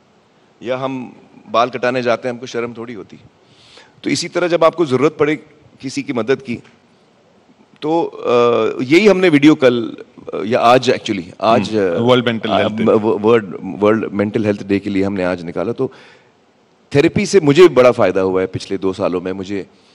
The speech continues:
Speaker 1: चीज़ें समझ आई हैं। हम, अ, हम बहुत सारी चीज़ें, अ, for granted ले लेते हैं,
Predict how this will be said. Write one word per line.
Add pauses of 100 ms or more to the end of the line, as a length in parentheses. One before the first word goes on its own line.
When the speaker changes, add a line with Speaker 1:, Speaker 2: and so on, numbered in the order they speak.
(160)
Speaker 1:
चीज़ें
समझ
आई
हैं।
हम, (540)
अ, (2000)
हम
बहुत
सारी
चीज़ें,
अ, (100)
for
granted
ले
लेते
हैं,